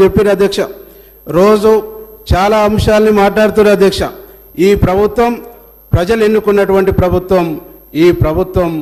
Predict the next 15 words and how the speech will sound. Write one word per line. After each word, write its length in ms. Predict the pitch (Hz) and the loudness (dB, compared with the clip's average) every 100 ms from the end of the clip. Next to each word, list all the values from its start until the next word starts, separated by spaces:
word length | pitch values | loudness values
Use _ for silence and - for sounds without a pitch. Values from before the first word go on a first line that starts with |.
| 143 - - - | -12 -20 -8 -4
ప్రజలు 280 | 165 190 196 | -2 -2 -2
ఏర్పాటు 300 | 190 190 180 175 | -2 -2 -2 -2
చేసుకున్న, 360 | 165 - 175 175 170 | -4 -4 -2 -2 -2
ప్రజలు 260 | 160 156 190 | -2 -4 -4
నిర్మించుకున్నటువంటి 840 | 180 170 175 170 175 165 165 165 160 | -4 -4 -6 -6 -6 -4 -4 -6 -6
ప్రభుత్వం. 420 | 156 147 156 156 143 123 - - 139 | -6 -6 -6 -6 -6 -10 -18 -12 -6
ఈ 40 | 156 | -4
ప్రభుత్వాన్ని 600 | 156 160 170 180 180 220 233 - - - - 151 | -4 -4 -4 0 0 0 -2 -6 -20 -20 -6 0
రెండు 200 | 185 185 | 2 2
నెలల్లో 340 | 180 190 190 190 185 | 2 2 4 2 0
పడగొడతాం, 520 | 180 180 180 185 185 - - - _ 127 165 | 0 -2 -4 -6 -6 -10 -20 -20 _ -4 0
ఆరు 180 | 185 185 | 2 2
నెలల్లో 340 | 180 202 196 190 | 2 4 4 4
పడగొడతాం. 520 | 190 190 190 185 190 185 - - - - _ 151 | 2 0 -2 -2 -2 -4 -8 -16 -20 -20 _ -4
అధ్యక్ష, 260 | 175 196 | -2 0